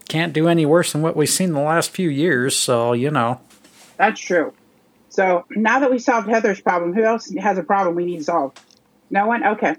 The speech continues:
Speaker 1: No one
Speaker 2: So
Speaker 1: needs a hug or anything?
Speaker 2: <clears throat> I don't think we're allowed to have hugs. I think that's, like, <clears throat>
Speaker 1: Oh.
Speaker 2: I think that's on the rules. That's on the Wrestling Fans Insight rules.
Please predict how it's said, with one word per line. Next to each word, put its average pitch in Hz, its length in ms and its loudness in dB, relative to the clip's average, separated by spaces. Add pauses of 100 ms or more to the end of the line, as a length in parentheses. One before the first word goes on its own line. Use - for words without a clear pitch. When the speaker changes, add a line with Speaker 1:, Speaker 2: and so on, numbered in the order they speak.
(140)
Speaker 1:
No 123 100 -4
one 131 160 0
Speaker 2:
So 180 120 2
Speaker 1:
needs 165 120 2
a 123 80 4
hug 147 320 -2
or 127 160 -2
anything? 160 500 -4 (200)
Speaker 2:
<clears throat> - 200 -8
I 208 280 2 (1120)
don't 302 220 2
think 294 120 0
we're 233 120 2
allowed 202 220 2
to 190 80 0
have 180 180 0
hugs. 143 440 -2 (640)
I 190 80 0
think 220 200 -2
that's, 196 180 0 (140)
like, 175 280 -2 (120)
<clears throat> 202 380 -2
Speaker 1:
Oh. 147 140 -6
Speaker 2:
I 220 200 0
think 294 180 0
that's 320 160 0
on 269 140 0
the 226 100 0
rules. 214 460 -2 (240)
That's 247 180 -2
on 294 140 0
the 233 100 2
Wrestling 240 400 0
Fans 226 320 -4
Insight 208 480 -2
rules. 175 460 -2